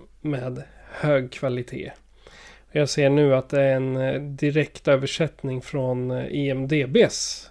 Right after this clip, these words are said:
eh, beskrivning. Slenderman från tvåtusen arton, den finns på Netflix för den som vill se den innan vi, de lyssnar vidare på oss. Fredrik, har du några inledande tankar om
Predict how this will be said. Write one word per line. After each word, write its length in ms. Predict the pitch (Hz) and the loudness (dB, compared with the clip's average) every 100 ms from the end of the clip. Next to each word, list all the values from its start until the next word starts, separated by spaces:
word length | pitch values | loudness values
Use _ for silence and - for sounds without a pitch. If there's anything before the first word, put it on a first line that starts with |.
| - | -10
eh, 340 | 139 131 131 | -4 -4 -4
beskrivning. 840 | 135 139 135 - 143 127 127 123 - - - | -6 -4 -4 -2 -4 -4 -4 -8 -12 -20 -16
Slenderman 600 | - - 190 185 180 175 | -8 2 6 8 8 6
från 200 | - 170 | 2 -2
tvåtusen 440 | - 175 - 170 | 0 -2 0 0
arton, 340 | 160 156 - 160 | 0 2 2 2
den 80 | 156 | 0
finns 220 | 160 151 | -2 -2
på 120 | 160 | 0
Netflix 680 | 151 151 - - 147 - - | 0 0 -8 -10 -10 -8 -10
för 100 | - | -6
den 180 | 131 135 | -6 -6
som 200 | - - | -8 -10
vill 100 | - | -8
se 280 | - 151 | -2 0
den 200 | 151 156 | 2 0
innan 400 | 170 170 165 165 | 0 2 2 2
vi, 260 | 165 180 208 - | 2 0 -4 -10
de 240 | - 185 185 | -4 0 2
lyssnar 320 | 185 - 185 | 0 0 4
vidare 320 | 185 185 190 | 6 6 4
på 100 | 185 | 2
oss. 220 | 254 - - - - - - - - - - | -4 -6 -16 -20 -20 -20 -20 -20 -20 -20 -2
Fredrik, 380 | 220 254 214 - | 4 6 4 4
har 140 | 196 | 4
du 120 | 208 | 4
några 440 | 165 185 170 139 - - | -2 0 2 2 0 -2
inledande 1000 | 170 147 123 - - 131 147 143 135 135 | 0 0 -4 -12 -14 -4 0 2 0 0
tankar 500 | 147 127 - - - | -2 -2 -4 -10 -10
om 200 | - | -14